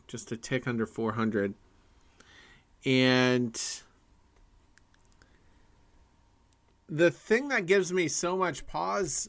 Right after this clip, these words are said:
about imagining a future with Bobby Dalbec at first base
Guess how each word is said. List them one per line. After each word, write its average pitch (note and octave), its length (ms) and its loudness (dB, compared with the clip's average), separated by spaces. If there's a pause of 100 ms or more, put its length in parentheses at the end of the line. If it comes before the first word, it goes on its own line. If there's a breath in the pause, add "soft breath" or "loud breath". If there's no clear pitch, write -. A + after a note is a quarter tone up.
(120)
about C#3+ 680 4 (1600)
imagining D3+ 880 -2
a C3+ 120 -6
future D3+ 520 -4
with B2+ 200 -2
Bobby C3+ 320 0
Dalbec C3 680 -2
at B2 260 0
first C3 320 -4
base C#3+ 480 0